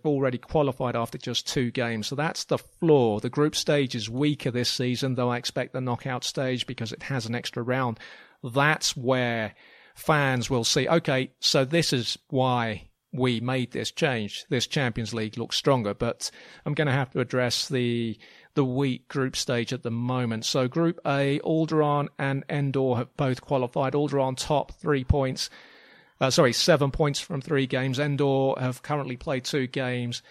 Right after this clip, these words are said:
They've got four points. They play Alderaan next, I think, or Saku Mine or Ska. I can't read my writing.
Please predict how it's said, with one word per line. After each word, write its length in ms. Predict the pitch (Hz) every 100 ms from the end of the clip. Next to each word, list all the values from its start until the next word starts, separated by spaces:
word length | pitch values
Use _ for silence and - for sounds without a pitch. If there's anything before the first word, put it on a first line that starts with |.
| - -
They've 160 | 151 131
got 260 | 135 - -
four 200 | 147 135
points. 360 | 147 131 127
They 260 | 160 127 123 _ -
play 300 | - 156 139
Alderaan 580 | 135 131 127 120 117 120
next, 340 | 127 - -
I 140 | 117 110
think, 360 | _ 123 113
or 240 | 107 107 107
Saku 760 | - - - - 120 120 135
Mine 340 | 107 110 113 113
or 120 | 101
Ska. 300 | - - 120
I 140 | 104 95
can't 300 | 131 110 120
read 180 | 110
my 140 | 107 110
writing. 560 | 120 117 120 - 117